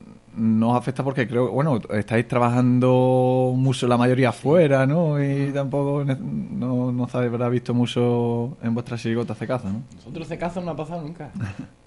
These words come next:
Speaker 2: Que yo sepa, no ha pasado nunca.
Speaker 1: <laughs> Estáis todos, la mayoría afuera,
Speaker 2: Que
Speaker 1: ¿eh?
Speaker 2: nadie, que ha traído una letra y nosotros hemos dicho, "No, esto no lo cantamos". Jamás.
Speaker 1: No, no, no valdría para nada porque el virus dice que, que
Speaker 2: Que es lo
Speaker 1: esto
Speaker 2: que
Speaker 1: es
Speaker 2: hay,
Speaker 1: lo
Speaker 2: ya
Speaker 1: que
Speaker 2: está, se
Speaker 1: hay
Speaker 2: debería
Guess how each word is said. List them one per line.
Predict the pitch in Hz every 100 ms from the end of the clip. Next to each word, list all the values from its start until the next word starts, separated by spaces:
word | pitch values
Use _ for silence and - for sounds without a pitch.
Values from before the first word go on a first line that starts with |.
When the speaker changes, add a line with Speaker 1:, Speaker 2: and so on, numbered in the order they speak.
| _ _ _ _ 98 120
Speaker 2:
Que | 104
yo | 123
sepa, | 131 156 156 180 -
no | 151
ha |
pasado | 147 139 147
nunca. | 147 104
Speaker 1:
<laughs> | 95 -
Estáis | - 98 -
todos, | 113 117 117 139 -
la | 110
mayoría | 110 110 117
afuera, | 107 - 135 123
Speaker 2:
Que | 117
Speaker 1:
¿eh? |
Speaker 2:
nadie, | 120 135 139 139 135 135
que | 117 117
ha | 120 120
traído | 139
una | 139
letra | 139 135 135
y |
nosotros | 135 131 135
hemos | 135
dicho, | 135 127
"No, | 135
esto | 139
no | 135
lo |
cantamos". | 127 127 131 127 - _ _ _ _ -
Jamás. | 87 110 95 - - - -
Speaker 1:
No, | - 113
no, | 98 98
no | 101
valdría | 107 110 110
para | 104
nada | 120
porque | 110 95
el | 98
virus | 104 107
dice | 110 110
que, | 107 110 110 104
que |
Speaker 2:
Que | -
es | 147
lo | 151
Speaker 1:
esto |
Speaker 2:
que | 151
Speaker 1:
es | 160
Speaker 2:
hay, | 170
Speaker 1:
lo | 170
Speaker 2:
ya | 160
Speaker 1:
que |
Speaker 2:
está, | - 123
se |
Speaker 1:
hay | 123
Speaker 2:
debería | 131 143